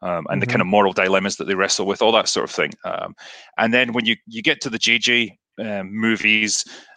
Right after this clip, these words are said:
Speaker 1: and, um, suddenly it's all high energy and everyone's running about and stuff's exploding and the Enterprise is getting blown up every single episode, and, you know, like, it's, it's all just, like, frantic madcap nonsense just getting fired into your face, like, every five minutes, and it's just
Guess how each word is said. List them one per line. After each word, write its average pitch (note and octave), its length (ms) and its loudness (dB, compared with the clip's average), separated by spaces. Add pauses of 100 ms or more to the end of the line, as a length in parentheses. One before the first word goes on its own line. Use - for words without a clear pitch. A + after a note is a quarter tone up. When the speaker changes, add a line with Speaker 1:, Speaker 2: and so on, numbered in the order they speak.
Speaker 1:
and, G#2+ 320 0
um, G#2 300 2
suddenly F3 460 2
it's D#3 180 0
all E3 140 4
high F#3 200 4
energy E3+ 460 2
and D3+ 80 0
everyone's F#3 380 2
running F#3 220 2
about F#3 260 4
and C#3+ 120 -2
stuff's - 280 -2
exploding F#3+ 600 0
and D3 120 -4
the F#3 60 4
Enterprise F#3 440 2
is E3 100 -6
getting F3 220 -2
blown F3+ 240 2
up F3 160 2
every D#3+ 200 -2
single E3+ 340 -2
episode, D#3+ 560 0
and, C#3 180 -6 (320)
you G3 80 4
know, D#3+ 80 2
like, D3+ 380 0
it's, - 680 -4
it's E3+ 240 -2
all F#3+ 160 2
just, E3+ 260 -2
like, C#3 160 0
frantic D#3 580 0
madcap C3+ 600 0
nonsense C3 560 -2
just - 180 -8 (100)
getting A#2 180 -2
fired A#2+ 420 0
into A2+ 180 -10
your A2+ 100 -2
face, A2 400 -2
like, G2 180 -4
every A2 220 -8
five G#2 280 0 (160)
minutes, F2+ 260 -4
and A2+ 80 -4
it's - 200 -6
just - 380 -4